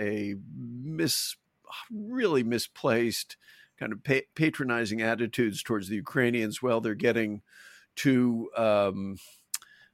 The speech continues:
uh, you know, they, maybe they're trying to get too ambitious, and they don't fully understand the limits of what they're doing. I think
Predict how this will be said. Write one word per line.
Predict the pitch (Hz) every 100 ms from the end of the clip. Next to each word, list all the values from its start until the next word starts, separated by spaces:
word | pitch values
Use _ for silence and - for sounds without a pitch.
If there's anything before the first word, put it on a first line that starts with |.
| _
uh, | 113 107 98 107
you |
know, | 120
they, | 107 113
maybe | 113 107 127 123
they're | 107 101
trying | - 113
to | 107
get | 101
too | - 113
ambitious, | 98 107 104 - 101 95 -
and | 101
they | 101
don't | 107 101
fully | - 110 98
understand | 98 - 104 98
the | 98
limits | 101 104 95
of | -
what | 98
they're | -
doing. | 92 107 98 95
I | 123
think | 139 104 -